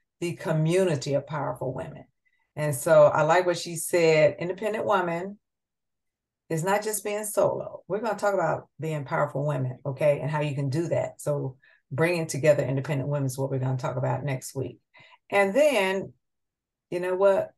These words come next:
We all need some little tools, a little help. So that's gonna be our third week. We're gonna talk about life hacks.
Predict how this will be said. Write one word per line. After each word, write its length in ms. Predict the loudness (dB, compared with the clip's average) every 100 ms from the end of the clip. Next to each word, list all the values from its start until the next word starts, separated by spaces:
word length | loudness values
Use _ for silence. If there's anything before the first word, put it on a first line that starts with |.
| _ _ _ _ _
We 160 | -6 -2
all 220 | 0 -2
need 200 | -4 -8
some 160 | -8 -4
little 220 | -4 -4
tools, 1000 | -4 -2 -2 -6 -8 -10 -12 -14 -16 -20 _ _
a 40 | -8
little 220 | -6 -6
help. 400 | -6 -6 -8 -12 _ _ _ -16
So 140 | -4
that's 200 | -2 -2
gonna 160 | -4 -6
be 140 | -4
our 160 | -6 -4
third 220 | -4 -2
week. 160 | -2 -2
We're 80 |
gonna 160 | -4 -6
talk 160 | -6 -4
about 240 | -4 -4
life 240 | -4 -4
hacks. 480 | -4 -8 -8 -14 -20